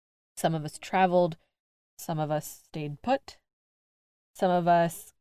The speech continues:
caught up on our favorite shows, our backlog of movies, our favorite reads. However we defined rest and relaxation during this period away,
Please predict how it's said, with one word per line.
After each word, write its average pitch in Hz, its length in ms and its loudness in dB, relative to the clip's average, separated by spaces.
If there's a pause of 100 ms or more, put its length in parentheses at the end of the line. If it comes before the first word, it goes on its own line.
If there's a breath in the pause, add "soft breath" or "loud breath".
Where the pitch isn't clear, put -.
(120)
caught - 400 0
up 175 200 0
on 165 120 -4
our 165 80 -4
favorite 160 300 -8
shows, 214 880 -2
our 151 360 -4
backlog 156 520 -4
of 151 80 -6
movies, 185 1080 -4
our 151 300 -4
favorite 147 400 -10
reads. 190 840 -6 (760)
However 196 640 4
we 190 380 0
defined 165 800 -4 (100)
rest 165 500 -4
and 160 160 -8
relaxation 160 800 -8
during 160 320 -6
this 151 120 -14
period 156 360 -8
away, 151 460 -6